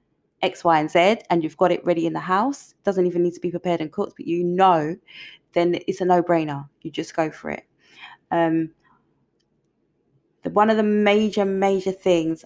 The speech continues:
I want you to really try to focus on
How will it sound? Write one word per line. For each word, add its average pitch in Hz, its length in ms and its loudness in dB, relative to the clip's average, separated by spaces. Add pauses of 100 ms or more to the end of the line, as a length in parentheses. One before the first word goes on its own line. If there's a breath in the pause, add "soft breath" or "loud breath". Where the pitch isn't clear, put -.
I 175 80 2
want 165 420 0
you 175 240 -4
to 170 680 -6 (440)
really 180 880 0 (180)
try 190 500 4
to 185 200 -8
focus 180 440 -4
on 160 280 -4